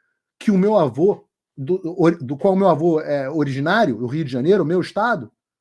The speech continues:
O Leonel Brizola, de quem o seu pai gostava muito.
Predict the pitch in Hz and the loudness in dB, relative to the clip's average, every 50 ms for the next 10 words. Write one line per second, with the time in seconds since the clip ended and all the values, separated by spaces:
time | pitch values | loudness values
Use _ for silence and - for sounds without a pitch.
0 | _ _ _ _ _ _ _ _ - 214 208 214 233 233 226 220 226 240 220 269 | _ _ _ _ _ _ _ _ -2 0 2 4 4 4 4 4 4 4 4 2
1 | 285 254 175 190 208 226 220 165 110 - 143 151 180 175 - 196 262 302 - - | 0 0 2 2 2 2 2 0 -2 -6 -6 -6 -4 -2 -2 -2 0 0 0 -2
2 | 160 147 - 180 226 214 180 120 - - 190 202 233 247 190 170 208 277 294 - | -4 -2 -2 -2 0 0 -2 -2 -2 -4 -4 -4 -2 0 2 4 4 4 4 2
3 | - - | 0 -8